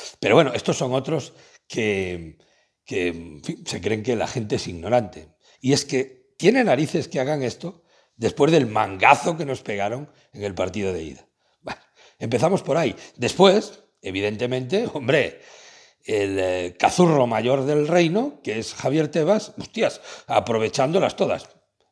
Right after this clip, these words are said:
Eh, dice, "No, no, si esto es aceptado en el comité de competición y hay sanción, yo me uno y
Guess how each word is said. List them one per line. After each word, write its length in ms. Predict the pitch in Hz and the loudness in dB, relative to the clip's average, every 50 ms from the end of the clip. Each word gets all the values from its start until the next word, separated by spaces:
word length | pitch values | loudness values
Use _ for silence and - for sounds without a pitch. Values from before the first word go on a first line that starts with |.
| _ _ _ | _ _ _
Eh, 300 | - 104 101 101 101 98 | -6 -4 -4 -2 -4 -6
dice, 260 | 95 87 98 98 - - | -6 -6 -8 -8 -8 -8
"No, 120 | 104 120 135 | -2 0 4
no, 460 | 185 247 240 - - - - - _ _ _ _ _ _ _ _ | 4 4 4 4 0 -8 -18 -20 _ _ _ _ _ _ _ _
si 260 | - - - 117 117 135 | -18 -16 -10 -4 0 0
esto 240 | 160 139 - 165 | 0 0 -2 -4
es 100 | 139 - | -4 -2
aceptado 840 | 147 123 - 139 127 110 - - 214 240 240 240 247 254 254 254 - - _ _ _ _ _ _ _ _ _ _ _ _ _ _ | -4 -4 -2 -4 -6 -6 0 6 8 8 8 8 2 0 -2 -6 -14 -20 _ _ _ _ _ _ _ _ _ _ _ _ _ _
en 220 | - 117 120 120 | -12 -10 -8 -6
el 100 | 120 117 | -6 -6
comité 400 | 113 123 117 113 120 117 - 147 | -2 -2 -2 -2 -2 0 0 0
de 100 | 135 131 | 0 0
competición 640 | 131 135 123 117 123 107 117 110 - - 139 120 120 | -2 -4 -6 -6 -6 -8 -8 -8 -6 -4 -2 -2 -2
y 60 | 117 | -2
hay 120 | 117 117 - | -4 -4 -4
sanción, 760 | - - 113 104 - - 214 247 269 285 269 - - - _ _ - | -6 -8 -10 -8 0 4 4 4 4 2 -2 -6 -10 -16 _ _ -16
yo 380 | 107 104 120 160 220 233 233 | -8 0 4 6 6 6 6
me 200 | 214 196 160 143 | 4 2 -2 0
uno 440 | 165 208 247 247 247 262 269 262 247 | 0 0 0 0 -2 -2 -2 -2 -2
y 400 | 190 139 120 107 101 95 - _ | -2 -4 -4 -6 -8 -12 -14 _